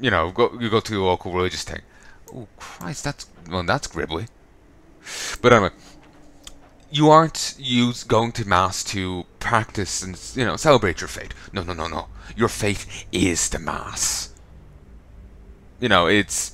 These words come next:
reduce, it's taking a way of ex-, expressing your faith and turning it into your faith. Even if that's not what she meant, as a teacher of English, you think she would have the capability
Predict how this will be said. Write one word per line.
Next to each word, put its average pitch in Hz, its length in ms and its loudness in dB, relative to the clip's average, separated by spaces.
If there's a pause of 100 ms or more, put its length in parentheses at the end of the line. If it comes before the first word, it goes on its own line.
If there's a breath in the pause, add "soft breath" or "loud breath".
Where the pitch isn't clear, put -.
(320 loud breath)
reduce, 131 520 0
it's 117 320 0
taking 147 580 0
a 95 400 2 (100)
way 104 240 6
of 98 160 0
ex-, - 160 -8 (540)
expressing - 500 4
your 92 120 0
faith 82 440 0
and 107 140 -6
turning 107 320 0
it 104 180 -2
into 110 580 -2
your 107 360 -4
faith. - 560 -6 (1300 loud breath)
Even 147 200 4
if 160 80 0
that's 156 280 6
not 147 100 6
what 143 160 0
she 117 100 -2
meant, 110 380 0
as 107 260 0
a 110 60 0
teacher 151 380 -2
of 107 80 0
English, 95 500 0
you 71 80 -10
think 95 200 -12
she 98 100 -6
would 87 80 -6
have 85 80 -12
the 92 80 -6
capability 107 760 0